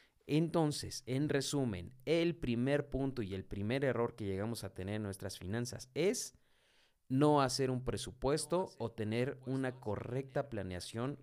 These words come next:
de nuestras finanzas. Entre ello, cuánto es lo que estamos teniendo de ingresos cada mes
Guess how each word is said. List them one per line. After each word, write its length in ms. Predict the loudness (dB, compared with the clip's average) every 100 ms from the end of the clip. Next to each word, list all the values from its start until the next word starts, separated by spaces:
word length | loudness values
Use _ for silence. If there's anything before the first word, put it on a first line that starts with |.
| -14
de 240 | -6 -4
nuestras 420 | -2 -6 -6 -8 -6
finanzas. 560 | -6 -4 -6 -8 -12
Entre 480 | -8 -6 -4 0 0
ello, 380 | 2 2 0 -2 -20 -20 -20 _ _
cuánto 460 | 4 6 4 0
es 80 | -2
lo 140 | -2 -2
que 80 | -6
estamos 540 | 0 0 2 -2 -4
teniendo 440 | -6 -4 -2 0
de 80 | -2
ingresos 460 | -2 -2 -4 -4 -4
cada 240 | -2 -2
mes 400 | -2 -2 -2 -6